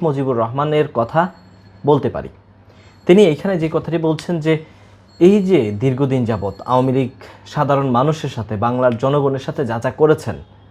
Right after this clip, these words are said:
তার জন্য অবশ্যই বিচার এবং, আহ, ক্ষমা চাইতে হবে। তাহলেই তারা এই উনিশশো একাত্তর সালের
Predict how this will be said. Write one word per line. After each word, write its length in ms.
তার 180
জন্য 200
অবশ্যই 440
বিচার 600
এবং, 360
আহ, 180
ক্ষমা 300
চাইতে 300
হবে। 240
তাহলেই 500
তারা 360
এই 60
উনিশশো 400
একাত্তর 380
সালের 360